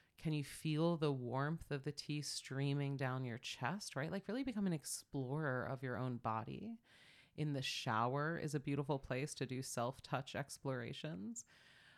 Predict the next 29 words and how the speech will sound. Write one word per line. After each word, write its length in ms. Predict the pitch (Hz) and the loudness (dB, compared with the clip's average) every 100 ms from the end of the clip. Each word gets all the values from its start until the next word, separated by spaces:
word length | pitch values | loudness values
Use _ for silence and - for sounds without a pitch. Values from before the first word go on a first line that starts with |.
| - | -6
Um, 480 | 190 185 175 175 175 - | 0 2 2 0 -2 0
but 180 | 190 | 0
with 180 | 117 226 | 2 2
a 80 | 247 | 0
partner, 1000 | - - - 220 233 165 147 131 139 185 202 - - | -2 -8 -4 -4 0 2 2 2 0 -2 -6 -10 -6
with 140 | 175 - | -6 0
any 300 | 180 214 170 | 2 4 2
intimate 360 | 143 - 135 - | 0 0 -2 -2
partner, 580 | 139 107 123 120 127 - - - | -2 -2 -2 -4 -6 -8 -16 -20
hands 500 | - 190 214 254 285 | -8 -2 0 0 0
across 420 | 226 - 170 170 | -2 2 2 2
the 120 | - 147 | -2 -6
table 520 | - 131 131 151 165 | -2 -2 0 0 0
can 120 | - - - 127 | -2 -4 -4 -2
animate 480 | 143 151 151 151 - | 2 4 4 2 -2
so 420 | - - 123 123 | -4 -2 0 2
much. 640 | 110 95 - - - - - _ _ _ _ _ _ - - | 0 -4 -12 -12 -12 -14 -20 _ _ _ _ _ _ -20 -2
And 600 | 156 151 151 143 139 135 - _ _ - | 2 4 4 4 2 0 -4 _ _ -6
it 80 | 151 | 2
can 140 | 170 | 4
be 120 | 156 | 6
a 60 | 151 | 4
great, 440 | 135 160 180 185 | 4 2 4 2
like, 280 | 147 139 127 - | 2 2 2 -2
warm 600 | 143 135 131 143 151 151 | -4 0 4 4 6 6
up 340 | 151 151 - - - | 6 6 2 -6 -4
to 140 | 165 | 0
one 200 | 147 143 | 4 4
another 520 | 143 143 135 143 139 | 4 4 4 2 2